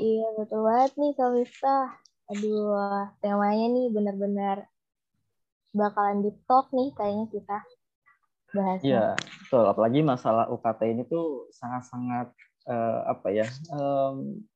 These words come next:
Speaker 2: cukup viral gitu ya, atau cukup, eh, apa namanya, asik juga sih untuk dibahas gitu. Apalagi kita saat ini juga kan lagi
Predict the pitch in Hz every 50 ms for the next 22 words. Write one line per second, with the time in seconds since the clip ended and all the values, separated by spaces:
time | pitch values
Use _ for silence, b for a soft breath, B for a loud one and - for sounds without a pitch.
0 | _ _ - 160 - 170 165 - _ _ _ _ _ _ _ _ _ _ _ _
1 | _ _ _ _ 120 143 147 156 160 156 135 113 101 98 - - - 139 - 131
2 | 123 - 135 - 143 135 160 _ - - - 135 135 135 131 131 131 113 110 -
3 | - - - - 123 117 113 113 110 110 110 - - 151 - 127 127 139 156 151
4 | 165 156 147 127 117 110 117 - 120 110 107 104 107 104 - 101 - 101 - 113
5 | 110 120 143 143 139 - 135 123 139 139 135 139 123 - 127 135 131 120 117 107
6 | - 127 277 - _ b b b b b b _ - 123 123 117 110 120 123